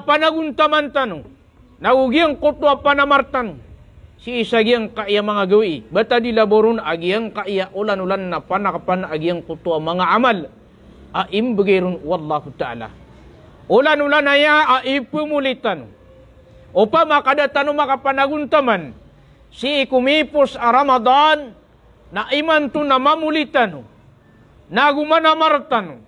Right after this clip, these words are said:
Ka anta no maparuli agiyang kutu a mga balas. A aya maana niyan na papadalaman wallah si isa giyang ka iya ulan-ulan a Ramadan. Ginan isabab agiyang ka iya ulan-ulan na ad na papantuon saya wallah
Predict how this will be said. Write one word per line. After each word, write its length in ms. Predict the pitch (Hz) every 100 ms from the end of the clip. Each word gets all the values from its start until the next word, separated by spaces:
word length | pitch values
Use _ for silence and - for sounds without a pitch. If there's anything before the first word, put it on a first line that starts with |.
| _ _ _ _ _
Ka 320 | - 240 254
anta 240 | 339 - 311
no 160 | 302
maparuli 500 | 277 294 311 294 262 269
agiyang 240 | 247 277
kutu 240 | 247 254 -
a 80 | 247
mga 240 | 262 247
balas. 480 | 247 240 226 - -
A 160 | 208
aya 240 | 214 233 214
maana 320 | 208 190 190
niyan 320 | 185 185 180
na 320 | 175 190 226 - - - - - -
papadalaman 760 | 180 - 196 196 220 233 226 214
wallah 600 | 170 190 180 175 170 151 - _ _ _
si 240 | 202 190
isa 160 | 170 175
giyang 320 | 165 170 165
ka 160 | 160 165
iya 320 | 160 151 147 170
ulan-ulan 520 | 170 156 143 143 135
a 80 | 127
Ramadan. 480 | 131 127 120 113 104 - - - - - - - - - - - - - - - - - -
Ginan 320 | 226 330 285
isabab 560 | 262 202 233 226 214 - -
agiyang 400 | 180 220 247 226
ka 120 | 233
iya 200 | 220 208
ulan-ulan 560 | 202 214 202 202 202 185
na 80 |
ad 200 | 143 190
na 200 | 214 208
papantuon 640 | 202 190 208 196 214 190 180
saya 160 | 185
wallah 720 | 180 175 240 240 233 240 -